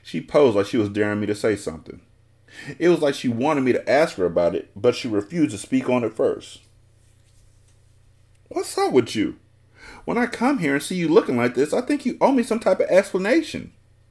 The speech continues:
"Explanation?" Annalise scoffed. "We are not even gonna go there, Gavin. I don't owe you shit." "What about that?" I questioned, pointing to her belly. "What about it?" she smirked. Positioning herself in a challenging stance,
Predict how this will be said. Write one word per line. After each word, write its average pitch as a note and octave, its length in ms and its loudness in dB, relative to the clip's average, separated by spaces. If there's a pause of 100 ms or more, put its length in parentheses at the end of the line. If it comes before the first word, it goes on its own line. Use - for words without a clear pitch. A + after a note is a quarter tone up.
(1080)
"Explanation?" G#2+ 1040 0 (180)
Annalise F#2+ 480 -2
scoffed. D#2+ 480 -2 (420)
"We A3 140 0
are A2 80 2
not G#2+ 220 2
even G#2+ 140 0
gonna G#2 200 0
go E2+ 160 2
there, D2+ 180 -4
Gavin. D#2 440 -6 (640)
I A3 100 0
don't A#2 100 2
owe G2 80 4
you G#2+ 180 2
shit." - 500 -2 (920)
"What A3+ 140 0
about A3 280 2
that?" G#3 360 2
I F2+ 100 0
questioned, F#2 440 0
pointing F2+ 240 -4
to G2+ 120 -8
her F2 60 0
belly. E2 360 -2 (680)
"What G3+ 160 8
about G3 320 2
it?" F2+ 160 -4
she G2+ 160 -8
smirked. F2+ 540 -4 (800)
Positioning D3 500 2
herself B2+ 380 0
in G2+ 60 -6
a G2 40 -6
challenging G#2+ 420 -2
stance, F#2 460 -4